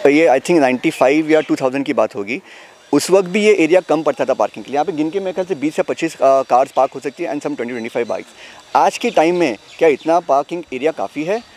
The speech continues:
Plus वहाँ पे होवरक्राफ्ट में तीन या चार hovercraft आते थे,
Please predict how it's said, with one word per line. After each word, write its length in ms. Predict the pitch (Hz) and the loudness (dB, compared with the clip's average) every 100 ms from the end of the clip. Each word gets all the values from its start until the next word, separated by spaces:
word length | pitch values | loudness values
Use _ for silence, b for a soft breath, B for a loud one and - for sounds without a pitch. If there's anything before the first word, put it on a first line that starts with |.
| b | b
Plus 160 | 160 185 | -2 2
वहाँ 140 | 160 | 2
पे 80 | 180 | 0
होवरक्राफ्ट 440 | 147 151 165 185 202 | 0 0 2 -2 -4
में 100 | - | -8
तीन 140 | 170 | -6
या 80 | 190 | -2
चार 200 | 175 170 | 0 0
hovercraft 320 | 156 160 160 | 0 -2 -2
आते 200 | 175 139 | -4 -6
थे, 180 | 127 101 | -8 -10